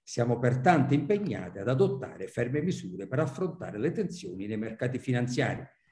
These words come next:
ripristinare la fiducia e dare un nuovo impulso alla crescita. Ribadiamo il nostro impegno a preservare l'Unione Economica e Monetaria e a darle una base più solida per il futuro.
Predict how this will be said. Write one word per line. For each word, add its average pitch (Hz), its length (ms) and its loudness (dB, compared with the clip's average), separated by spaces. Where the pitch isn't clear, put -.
ripristinare 160 840 4
la 156 160 4
fiducia 180 600 -2
e 135 120 -2
dare 127 220 4
un 190 80 4
nuovo 135 200 4
impulso - 680 -6
alla 110 240 -2
crescita. 117 800 -2
Ribadiamo 147 800 6
il 127 80 8
nostro 143 320 6
impegno 143 540 4
a 131 60 2
preservare 170 760 0
l'Unione 113 400 2
Economica 131 500 2
e 147 60 0
Monetaria 185 540 0
e 190 40 2
a 143 40 -4
darle - 460 -12
una 120 220 0
base - 520 -8
più 262 160 0
solida 107 580 -8
per 123 140 -2
il 120 120 -4
futuro. 131 760 -2